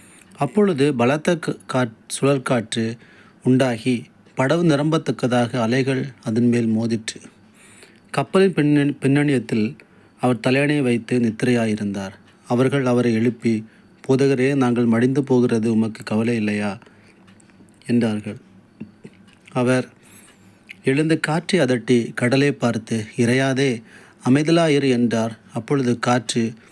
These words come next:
நின்று போய், மிகுந்த அமைதல் உண்டாயிற்று. அவர் அவர்களை நோக்கி, 'ஏன் இப்படி பயப்படுகிறீர்கள்? ஏன் உங்களுக்கு விசுவாசம் இல்லாமல் போயிற்று?' என்றார். அன்புக்குரியவர்களே, இந்த வசனங்களிலே நாம் பார்க்கிறோம்,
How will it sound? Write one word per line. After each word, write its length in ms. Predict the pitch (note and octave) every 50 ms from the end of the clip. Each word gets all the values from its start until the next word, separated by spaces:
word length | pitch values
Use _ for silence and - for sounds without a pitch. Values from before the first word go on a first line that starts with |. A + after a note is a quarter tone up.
| - - - _ _ -
நின்று 280 | - C#3 D3+ C#3+ D#3 C#3
போய், 180 | C3 C#3 C3
மிகுந்த 440 | A#2+ A2+ A2 B2+ C#3+ D3+ D#3 D3 C#3
அமைதல் 280 | A#2+ A#2 A#2+ A#2+ A2 A2
உண்டாயிற்று. 600 | A2 A2 G#2 G#2 G#2 G2+ - - - G#2+ G2+ - - - - _ _ _ _ _ _ - _ _ _ _ _ _ _ _ _ _ - - -
அவர் 260 | - C3 C3+ C#3 C3
அவர்களை 320 | C3 C3 C3+ B2 C#3+ C#3+ C3+
நோக்கி, 440 | C#3 C3+ C3 B2 - B2 A2+ G#2+ - - - - - - - _ _ -
'ஏன் 180 | - C#3+ E3+ F3+
இப்படி 280 | D3+ B2 A#2 C#3+ C#3 B2+
பயப்படுகிறீர்கள்? 920 | A2 A#2 A#2+ B2+ B2 - C3+ C3+ A#2+ B2 A#2 A2 G#2 A2+ G#2+ G2+ A#2 C3 - - - - - _ _ -
ஏன் 160 | C3 D3 D#3
உங்களுக்கு 380 | D#3 D3+ D3+ C3+ C#3 C#3 A#2+ A2+
விசுவாசம் 540 | A#2 A2+ - - C#3+ C3 B2+ B2 - A#2 A2
இல்லாமல் 440 | G#2+ A2 A#2 A#2+ A#2+ A#2+ A#2+ A2+
போயிற்று?' 500 | A2 - - G#2+ G2 G2+ G#2 - - A2+
என்றார். 400 | G2+ F#2 F#2+ F#2 - G#2+ A2+ A#2+ - - _ _ - _ _ _ _ - - - - - - - - _ _ _ - -
அன்புக்குரியவர்களே, 720 | B2 C3+ C3+ C#3+ C#3 - C3+ C3 C3 B2+ B2 A#2+ C#3 C#3
இந்த 120 | C3 B2+ B2+
வசனங்களிலே 600 | A#2+ A#2+ - - C#3 C#3 C#3 C3 B2+ B2+ B2+ A#2+
நாம் 180 | A#2+ A#2 G#2+
பார்க்கிறோம், 540 | G#2+ B2 A#2 A#2 G#2 A#2 A2 G#2 G#2+ B2 D3